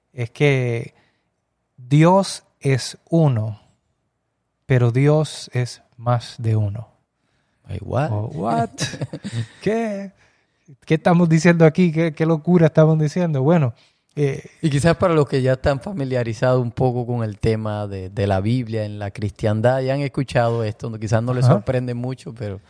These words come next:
Speaker 1: Pero lo que, lo que básicamente, eh, y, y vamos a abundar en esto en el próximo episodio, pero queremos,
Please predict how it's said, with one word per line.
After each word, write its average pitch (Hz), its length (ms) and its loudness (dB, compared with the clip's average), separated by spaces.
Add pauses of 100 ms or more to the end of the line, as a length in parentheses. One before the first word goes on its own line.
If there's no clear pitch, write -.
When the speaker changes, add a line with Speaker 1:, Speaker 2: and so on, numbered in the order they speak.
(160)
Speaker 1:
Pero 143 180 8
lo 139 140 6
que, 139 260 2
lo 143 220 2
que 135 100 2
básicamente, 156 960 0
eh, 120 500 -6 (280)
y, 135 260 -8
y 127 40 -2
vamos 139 280 4
a - 40 8
abundar 135 360 6
en 127 120 2
esto 123 440 -2
en 123 340 -6
el 113 80 -2
próximo 131 400 0
episodio, 151 420 0
pero 135 200 2
queremos, 160 340 4